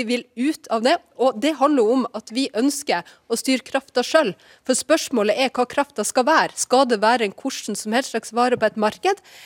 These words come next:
eller skal det være en ressurs som vi bruker til industrien, til forbrukerne, til, eh, samfunnets beste? Og hvis vi skal gjøre det, ja, da må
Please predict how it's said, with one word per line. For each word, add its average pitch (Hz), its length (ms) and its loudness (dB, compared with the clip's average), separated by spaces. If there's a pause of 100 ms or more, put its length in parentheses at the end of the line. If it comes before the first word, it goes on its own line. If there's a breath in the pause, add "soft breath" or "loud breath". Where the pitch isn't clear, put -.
(140)
eller 277 220 4
skal 320 160 2
det 254 140 -4
være 285 260 4
en 226 140 -2
ressurs - 400 -2 (100)
som - 160 -2
vi 262 100 2
bruker 247 460 0
til 247 220 -2 (100)
industrien, 254 960 2 (400 soft breath)
til 277 220 2 (100)
forbrukerne, 240 880 2
til, 254 160 2 (160)
eh, 220 320 4 (240)
samfunnets - 880 -2
beste? - 400 0 (460 loud breath)
Og 247 180 4
hvis 277 160 2
vi 285 100 2
skal 294 360 4 (100)
gjøre 262 320 4
det, 320 140 6 (180)
ja, 254 80 4
da 262 240 4
må 277 160 6